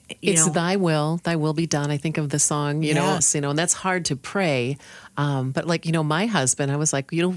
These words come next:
Speaker 2: "Let's have a miracle. We can pray boldly," but he was healed in heaven.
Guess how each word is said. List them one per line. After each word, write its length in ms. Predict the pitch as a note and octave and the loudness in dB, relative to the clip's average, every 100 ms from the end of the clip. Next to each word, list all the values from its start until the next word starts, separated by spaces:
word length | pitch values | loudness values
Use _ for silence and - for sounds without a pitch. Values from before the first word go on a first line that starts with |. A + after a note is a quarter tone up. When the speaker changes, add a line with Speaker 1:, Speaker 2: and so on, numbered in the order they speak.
| E3+ | 0
Speaker 2:
"Let's 160 | A#3 | 0
have 140 | C#4 D4+ | 2 2
a 60 | |
miracle. 560 | C4+ C#4 C#4+ C#4 F#3 D3+ | 2 2 2 2 2 2
We 100 | E3 | 0
can 140 | G#3 | 0
pray 180 | G3+ G#3 | 0 0
boldly," 640 | F3+ F3+ F#3+ F#3+ D#3 D3+ - - - | 2 2 2 2 2 2 -2 -12 -6
but 340 | F#3 E3+ D#3 - | 0 2 0 0
he 140 | G3 | 2
was 140 | E3 D#3+ | 4 4
healed 300 | F3 D#3+ C#3 | 2 2 2
in 80 | |
heaven. 380 | C3+ C3+ B2 G#2 | 0 -2 -2 -4